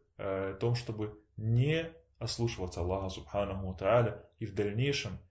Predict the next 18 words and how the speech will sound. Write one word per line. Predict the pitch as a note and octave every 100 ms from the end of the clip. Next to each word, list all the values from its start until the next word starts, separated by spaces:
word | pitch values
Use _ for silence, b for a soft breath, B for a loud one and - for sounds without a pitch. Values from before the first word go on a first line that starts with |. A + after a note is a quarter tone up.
| -
если | G#2+ - G#2+
он |
делает | G#2+ D3+ D3
это | C3+
искренне | B2+ B2 - G2 F2+ -
и | -
правильным | F#2 G#2 G2 F#2+ F2+
образом, | A2+ A#2 A#2+ A#2+ C3 - b b -
то | G2+
это | G#2+ -
поможет | G#2 G#2 G#2 G2
ему | G2
и | F#2
в |
дальнейшем | F2+ F2+ G2+ G2+ F#2
отказываться | F2 - F#2 F2+ F2+ - -
от | G2 F#2
этих | F2+ F2+